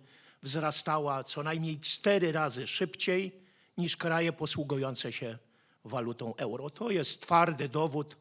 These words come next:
z ostatniego okresu, że własna waluta chroni przed szokami zewnętrznymi.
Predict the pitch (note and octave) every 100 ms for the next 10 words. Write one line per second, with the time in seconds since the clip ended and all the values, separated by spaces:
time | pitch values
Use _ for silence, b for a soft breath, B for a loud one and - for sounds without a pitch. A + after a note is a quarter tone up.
0 | B B B C#3+ F3+ - E3 D#3 E3+ D3
1 | B2 D#3+ E3 - D#3 D3+ B B B B
2 | C#3+ B2+ C#3+ A2+ C#3 G3 - F#3 D#3 D3
3 | C3+ E3 E3 D3 - D#3 E3 E3 D3+ -
4 | D#3 D3+ - - A2+ C#3 C3 A2+ C3 C3
5 | A#2 A#2 G2 G#2